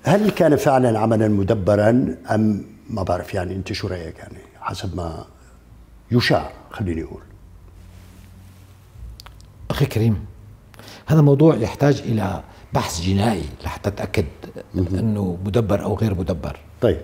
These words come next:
Speaker 2: و-، وأنا لست بصدد هذا، هذا الجواب يعني.
Speaker 1: طيب.
Speaker 2: لكن لا شك
Speaker 1: مم.
Speaker 2: أنت كان لازم تكون كدولة أو كمشرفين تنتبهوا أنه ما تدخلوا خمسمية وخمسين طفل إلى السينما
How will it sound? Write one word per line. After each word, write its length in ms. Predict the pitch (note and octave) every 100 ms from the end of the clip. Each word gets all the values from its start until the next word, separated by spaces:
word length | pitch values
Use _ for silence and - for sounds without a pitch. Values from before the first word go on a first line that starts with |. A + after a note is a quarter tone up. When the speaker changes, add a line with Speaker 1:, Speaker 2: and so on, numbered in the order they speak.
| - - - - - - -
Speaker 2:
و-، 320 | B2+ - -
وأنا 480 | - E3+ D#3 D3 C3+
لست 260 | C#3 - C#3+
بصدد 680 | A#2 G#2+ G#2 - B2 F#2
هذا، 480 | - G#2 G2+ - D2+ - -
هذا 240 | F#2+ A2+
الجواب 460 | G#2 F#2+ A2+ G#2+ F2+
يعني. 240 | D2+ C#2+ - -
Speaker 1:
طيب. 140 | B2+ A2 - G3
Speaker 2:
لكن 220 | G#3+ G3
لا 140 | G#3+
شك 360 | C#4 F3+ - - - -
Speaker 1:
مم. 180 | B2+ F2+ - - F3
Speaker 2:
أنت 380 | F3 E3 D#3+ D3+
كان 140 | C#3+
لازم 260 | C#3+ C#3+ C3+
تكون 320 | - C3+ C3
كدولة 720 | A#2 C3 A#2+ C#3 A#2 G2+ - - - -
أو 120 | B2+
كمشرفين 800 | - A#2+ A2 - F#2+ B2+ B2+ E3+ - -
تنتبهوا 600 | - C3 - B2+ A2+ D3+ - F#3+
أنه 120 | G3
ما 140 | G#3
تدخلوا 340 | F#3 G3 E3 E3
خمسمية 460 | D3+ D3 E3+ E3+
وخمسين 400 | D3 C#3+ C3 E3+
طفل 300 | - E3 D3+
إلى 180 | D3 D3
السينما 580 | C#3 E3+ F3+ F#3 F#3+